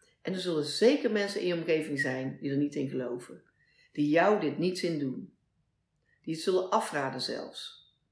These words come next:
Maar des te meer zal het jou aansporen om het tegendeel te bewijzen.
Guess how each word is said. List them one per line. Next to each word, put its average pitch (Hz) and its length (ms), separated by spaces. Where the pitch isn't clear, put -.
Maar 131 200
des 214 280
te 214 80
meer 185 380
zal 135 160
het 131 140
jou 208 300
aansporen 165 640
om 151 80
het 151 180
tegendeel 147 420
te 117 120
bewijzen. - 580